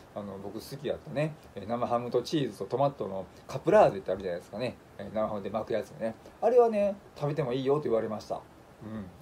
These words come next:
あとね、まあ、その、まあ、その時に使うチーズに関してもですね、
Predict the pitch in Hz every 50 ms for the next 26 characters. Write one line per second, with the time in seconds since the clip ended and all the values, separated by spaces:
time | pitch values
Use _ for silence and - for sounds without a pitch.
0 | - - 104 - 127 135 156 151 135 120 110 101 - - - - - - 117 107
1 | 107 104 - - - - - - - 180 160 170 147 123 110 - - 123 117 117
2 | - - - 247 240 190 131 117 107 104 101 139 131 123 113 - - 101 95 95
3 | 95 - - - 135 131 117 101